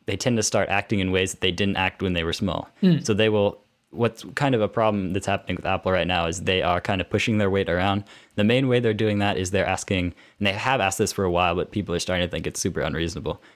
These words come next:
Speaker 1: 'cause they're cracking down on it. They're asking all developers to essentially give a thirty percent cut to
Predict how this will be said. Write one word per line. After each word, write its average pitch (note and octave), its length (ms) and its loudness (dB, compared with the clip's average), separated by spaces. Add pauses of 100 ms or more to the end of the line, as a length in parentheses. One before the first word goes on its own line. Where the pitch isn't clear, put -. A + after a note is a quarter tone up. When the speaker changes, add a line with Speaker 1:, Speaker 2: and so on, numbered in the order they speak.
Speaker 1:
'cause F#2 160 -4
they're E2+ 140 0
cracking F2 400 -2
down D#2+ 180 -2
on E2 120 -6
it. - 80 -8 (320)
They're A2+ 140 2
asking A2+ 340 0
all A2+ 160 2
developers A2 560 2
to G#2 200 2
essentially A2 380 0
give F#2+ 160 0
a F2+ 80 0
thirty A2+ 260 0
percent G2+ 400 0
cut G#2 320 -2 (440)
to F2 380 0